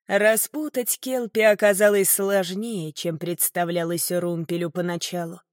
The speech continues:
Сеть не разрезалась ножом, а все попытки заклясть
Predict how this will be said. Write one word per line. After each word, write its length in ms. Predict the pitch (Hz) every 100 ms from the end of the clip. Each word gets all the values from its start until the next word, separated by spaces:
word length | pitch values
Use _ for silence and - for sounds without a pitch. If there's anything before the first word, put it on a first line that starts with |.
| _
Сеть 520 | - - 226 214 -
не 200 | 196 196
разрезалась 880 | 196 175 196 220 214 233 170 160 -
ножом, 640 | 185 180 175 202 269 175 - _ _ -
а 160 | 196
все 280 | 185 - 208
попытки 560 | 208 208 208 208 - 196
заклясть 880 | 180 185 - 226 269 202 - -